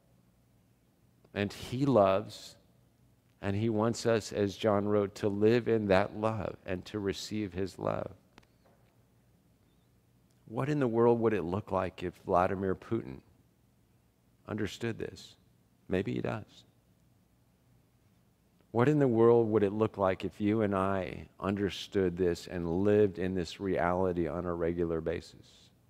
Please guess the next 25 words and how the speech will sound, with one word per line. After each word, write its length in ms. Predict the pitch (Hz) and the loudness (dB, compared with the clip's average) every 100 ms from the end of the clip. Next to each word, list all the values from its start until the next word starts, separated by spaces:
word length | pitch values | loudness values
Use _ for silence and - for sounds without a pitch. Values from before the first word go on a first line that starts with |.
| _ _ _ _ _ _ _ _ _ _ _ _ _ _ _ - | _ _ _ _ _ _ _ _ _ _ _ _ _ _ _ -18
What 260 | 87 101 120 | -4 -2 -2
in 80 | |
the 100 | 113 | -4
world 440 | 101 95 95 95 87 | -2 -2 0 -2 -2
would 120 | 87 | -4
my 260 | 85 85 95 | -2 -2 0
life 380 | 92 85 85 - | -2 -4 -8 -12
be 140 | 80 | -10
like 420 | 78 50 50 - - _ _ _ _ _ _ _ _ _ _ | -8 -10 -12 -16 -20 _ _ _ _ _ _ _ _ _ _
if 220 | - 87 | -12 -6
I 200 | 98 95 | 0 2
lived 440 | 101 95 101 92 - | 2 2 2 2 -4
continually 960 | 92 87 - 110 107 104 90 78 78 | -10 -10 -8 -4 -2 -2 -2 -4 -4
in 140 | 78 82 | -8 -10
this 200 | 76 - | -10 -10
knowledge 720 | 82 78 87 98 98 92 - - | -8 -6 -4 -4 -6 -10 -18 -10
and 180 | 85 | -10
this 220 | 80 - - | -10 -12 -4
revelation 800 | 82 82 82 80 80 - 85 82 | -2 -2 -2 -2 -4 -8 -14 -12
and 160 | 82 | -12
this 200 | 76 - | -12 -14
truth? 340 | - - - - _ _ _ _ _ _ _ _ _ _ _ _ _ _ _ _ _ _ _ - - | -16 -12 -12 -14 _ _ _ _ _ _ _ _ _ _ _ _ _ _ _ _ _ _ _ -20 -4
God 280 | 110 87 104 | 2 4 4
is 220 | 120 107 | 0 -2
love. 380 | - 78 78 101 | 0 2 2 -4